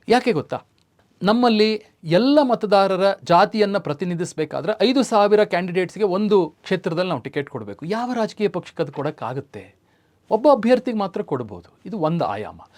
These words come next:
ಎರಡನೇದು ಬಹಳ ಮುಖ್ಯವಾದ ಆಯಾಮ ಅಂತ ಏನು ಹೇಳಿದ್ರೆ, ನಮ್ಮ ಸಂವಿಧಾನದಲ್ಲಿ ಏಳನೇ ಶೆಡ್ಯೂಲ್ನಲ್ಲಿ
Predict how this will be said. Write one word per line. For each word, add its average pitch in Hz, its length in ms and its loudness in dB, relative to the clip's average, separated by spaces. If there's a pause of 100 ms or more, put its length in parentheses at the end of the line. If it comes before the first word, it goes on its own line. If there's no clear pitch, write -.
(300)
ಎರಡನೇದು 233 560 4
ಬಹಳ 156 220 -2
ಮುಖ್ಯವಾದ 196 600 -2
ಆಯಾಮ 139 360 0
ಅಂತ 120 280 -10
ಏನು 120 160 -12
ಹೇಳಿದ್ರೆ, 104 500 -10 (560)
ನಮ್ಮ 233 240 4
ಸಂವಿಧಾನದಲ್ಲಿ 139 960 -4 (320)
ಏಳನೇ 220 580 2
ಶೆಡ್ಯೂಲ್ನಲ್ಲಿ 135 840 -4